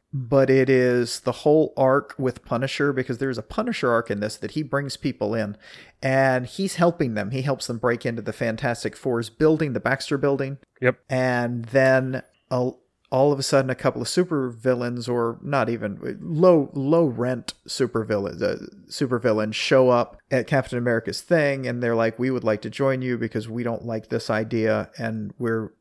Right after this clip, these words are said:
Speaker 1: and he, he walks in. Captain America's thinking about it. He's not necessarily gonna bring them in, and he's, uh, and he already had trepidations about the Punisher, and Punisher pulls out a gun and just murders the two of them.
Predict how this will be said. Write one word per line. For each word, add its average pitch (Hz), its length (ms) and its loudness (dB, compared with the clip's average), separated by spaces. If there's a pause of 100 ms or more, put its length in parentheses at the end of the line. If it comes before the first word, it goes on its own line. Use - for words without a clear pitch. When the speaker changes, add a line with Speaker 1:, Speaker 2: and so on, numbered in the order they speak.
(120)
Speaker 1:
and 110 380 -2
he, 135 260 -4 (440)
he 127 140 -4
walks 123 360 0
in. 131 160 0
Captain 143 320 0
America's 131 380 -2
thinking 147 340 -2
about 98 260 -4
it. 98 100 -12
He's 127 160 -6
not 143 160 -4
necessarily 139 340 -2
gonna 131 140 -4
bring 131 260 -2
them 117 160 -2
in, 123 100 2
and 107 120 -4 (360)
he's, 127 160 -2
uh, 147 180 4
and 135 140 -2
he 139 140 2
already 160 280 4
had 143 160 0
trepidations 131 680 2
about 143 320 2
the 135 40 -8
Punisher, 123 440 -2
and 113 240 -6 (180)
Punisher 165 320 0
pulls 139 260 0
out 127 140 2
a - 20 -6
gun 135 220 -2
and 123 80 -6
just 107 160 -10
murders 127 320 0
the - 100 -8
two - 180 -6
of 98 100 -8
them. - 160 -12